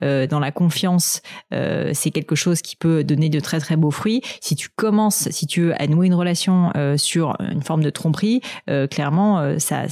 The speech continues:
le jour où ils vont le découvrir, ça peut assez mal se passer. Et donc, je, un peu comme si tu es dans une relation de couple, hein, euh, je recommanderais à personne de commencer, si tu es dans une relation de couple, par une tromperie. Je pense qu'il vaut mieux, euh, se dire les choses telles qu'elles sont. Mais par contre, s'accrocher en trouvant des personnes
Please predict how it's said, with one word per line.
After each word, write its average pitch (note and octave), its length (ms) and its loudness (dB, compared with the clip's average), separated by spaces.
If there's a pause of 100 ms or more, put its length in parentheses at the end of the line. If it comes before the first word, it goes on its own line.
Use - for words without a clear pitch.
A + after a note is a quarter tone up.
le D#3 140 4
jour F3+ 180 2
où F3 60 2
ils D3 80 2
vont D3 100 2
le C#3+ 80 4
découvrir, D#3 640 0
ça F#3 160 -4
peut F3 140 0
assez D#3 240 0
mal F3+ 160 2
se F#3 100 0
passer. D3 340 -2 (280)
Et D3 60 0
donc, D#3 180 4
je, - 180 -2
un D#3 120 0
peu F3+ 120 0
comme F3+ 220 0
si E3 100 0
tu F3 140 0
es E3 40 2
dans D#3 120 0
une D3+ 160 2
relation D3 320 0
de F#3 80 6
couple, A3+ 280 0
hein, F#3+ 220 2
euh, D3+ 80 2
je D3 140 0 (180)
recommanderais E3 640 2
à D#3 60 -2
personne F#3 360 2
de E3+ 80 4
commencer, D3+ 440 0
si E3 100 0
tu E3+ 100 -2
es E3+ 40 2
dans E3 60 2
une D3+ 80 2
relation D3 200 -2
de D#3 80 2
couple, E3+ 400 0
par D#3 160 -2
une D3 100 2
tromperie. D3+ 420 -2 (180)
Je - 100 -6
pense D#3+ 140 -2
qu'il D#3 120 0
vaut D3+ 140 2
mieux, F3 200 4
euh, D#3 100 0
se D#3 100 -2
dire D#3 160 2
les D#3 100 0
choses F#3+ 180 0
telles E3 140 -2
qu'elles D#3+ 140 -2
sont. D3+ 200 -2 (360)
Mais D3 60 -2
par D3+ 240 -6
contre, - 80 -4 (440)
s'accrocher G3 800 -2
en F#3 80 2
trouvant G3+ 280 2
des F#3 120 2
personnes F#3 400 0